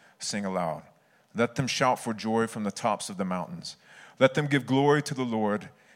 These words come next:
and declare his praise to the coastlands.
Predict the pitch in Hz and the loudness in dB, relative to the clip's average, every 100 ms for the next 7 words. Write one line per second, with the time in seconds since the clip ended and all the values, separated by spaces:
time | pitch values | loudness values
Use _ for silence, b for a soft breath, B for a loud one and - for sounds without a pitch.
0 | B 104 107 123 120 107 107 - 123 113 | B -8 -4 0 0 0 -6 -4 0 0
1 | 104 98 - - _ _ - 95 - 110 | 0 -4 -8 -16 _ _ -10 -8 -4 -4
2 | 98 - 90 76 - | -4 -6 -8 -8 -14